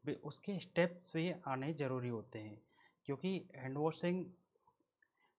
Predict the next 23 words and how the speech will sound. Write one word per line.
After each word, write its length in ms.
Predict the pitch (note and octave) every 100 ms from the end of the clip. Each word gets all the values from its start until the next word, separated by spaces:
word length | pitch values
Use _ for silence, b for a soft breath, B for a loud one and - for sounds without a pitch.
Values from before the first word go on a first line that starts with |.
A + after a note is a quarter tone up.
| -
कोई 140 | D3+ D3+
भी 100 | F3+
प्रोसीजर 480 | F3+ D#3 E3 D#3+ D#3+
परफॉर्म 460 | D3 C3 D#3 D#3+
करने 280 | D#3 D3+ D#3
से 100 | D#3+
पहले 240 | D#3+ E3 E3
किया 240 | E3 D#3+
जाता 280 | D#3+ D#3 D#3
है 200 | D#3+ F3 - b b
और 100 | G3+
परफॉर्म, 500 | G#3 D#3+ - C3+ C#3 - - _ _ -
प्रोसीजर 400 | C#3 C3 D3 D#3 - _ -
परफॉर्म 360 | B2 B2 C3 C3
करने 280 | B2 B2
के 120 | A#2+ B2+
बाद 300 | A#2+ D#3+ - -
हमको 320 | B2+ B2 G3 - -
हैंड 140 | B2
वॉशिंग 400 | B2 A#2+ C#3 E3 D#3+ -
करनी 240 | C3 A#2+
पड़ती 360 | B2 A2 - G#2+
है। 140 | G#2